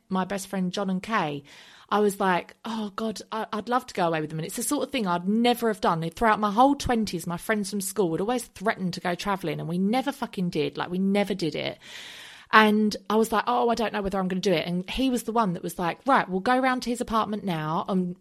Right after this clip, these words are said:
'cause he's, my husband, my ex-husband's very good at organising. And he's like, "We will figure it out. Like, we will figure out the tickets and we'll work it out." And he basically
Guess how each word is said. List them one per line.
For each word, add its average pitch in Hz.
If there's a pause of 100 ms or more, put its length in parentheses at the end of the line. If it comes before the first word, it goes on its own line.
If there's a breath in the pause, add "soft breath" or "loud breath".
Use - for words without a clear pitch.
'cause 185
he's, 185
my 180
husband, 170
my 170
ex-husband's 156
very 170
good 160
at 165
organising. 151
And 165
he's 175
like, 175
"We 196
will 208
figure 214
it 185
out. 151
Like, 170
we 190
will 185
figure 226
out 220
the 220
tickets -
and 180
we'll 170
work 170
it -
out." 214
And 165
he 311
basically -